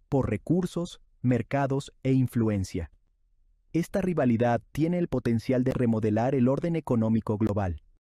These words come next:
La reciente expansión de los brics para incluir seis nuevos miembros, Argentina, Egipto, Etiopía, Irán, Arabia Saudita y los Emiratos Árabes Unidos,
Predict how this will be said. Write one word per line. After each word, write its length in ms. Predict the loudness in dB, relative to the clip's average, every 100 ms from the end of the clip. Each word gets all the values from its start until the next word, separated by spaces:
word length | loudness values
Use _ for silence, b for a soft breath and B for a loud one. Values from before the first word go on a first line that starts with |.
| -2
La 160 | 0
reciente 480 | 0 -2 0 0 0
expansión 640 | -2 -2 -2 -2 -2 -2
de 80 | 0
los 180 | -2 -2
brics 460 | 0 0 -2 -10 -20 _ -4
para 200 | 0 0
incluir 500 | 0 0 -2 0 -4
seis 400 | -2 -2 0 0
nuevos 340 | -2 -2 -2
miembros, 600 | 0 0 -2 -6 -14 -20 _ _ _
Argentina, 720 | -4 -4 -4 -4 -2 -2 -4 -10 _
Egipto, 600 | -8 -4 -6 -6 -8 -10 -10 -8
Etiopía, 680 | -6 -2 -4 -4 -4 -4 -6 _ _
Irán, 480 | -2 0 0 -2 -4 _ _
Arabia 380 | -4 0 0 -2
Saudita 640 | -2 -4 -2 -2 -2 -6 -6 -4
y 80 | -2
los 180 | -2 -2
Emiratos 520 | -2 -2 -2 -4 -4
Árabes 340 | -2 -2 -2
Unidos, 460 | 0 0 -2 -8